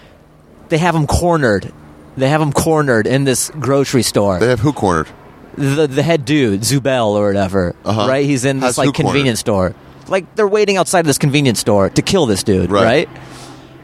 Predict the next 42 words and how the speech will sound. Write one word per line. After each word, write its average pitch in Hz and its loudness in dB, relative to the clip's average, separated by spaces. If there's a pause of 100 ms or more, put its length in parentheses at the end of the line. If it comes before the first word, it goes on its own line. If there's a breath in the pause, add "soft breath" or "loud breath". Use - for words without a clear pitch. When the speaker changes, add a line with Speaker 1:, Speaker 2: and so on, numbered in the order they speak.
Speaker 2:
The 117 0
dude 139 0
with 127 0
his 110 -6
daughter. 95 0 (880)
With 165 -6
his 185 0
Speaker 1:
Yeah. 180 -2
Speaker 2:
hot 104 -2
daughter. 95 0 (160)
Speaker 1:
Yeah. 147 0 (120)
Speaker 2:
Yeah. 95 2
Speaker 1:
Hot 127 -2
daughter, 101 0
all - -4
right? 131 0 (160)
Speaker 2:
Yeah, 147 0
after 139 -2
raping 131 -2 (320)
Peggy 117 0
Bundy. 95 0 (680)
Speaker 1:
R-, 156 0
right, 170 -2
but 170 0
at 180 -4
the 185 0
end, 190 -2
you 170 0
know, 175 0
the 151 0
end 165 0
of 147 0
the 131 2
season, 135 -2
sort 113 0
of, 113 -2
he's 127 -2
waiting 131 -2
in 135 -2
that 107 -2
convenience 117 0
store, 101 0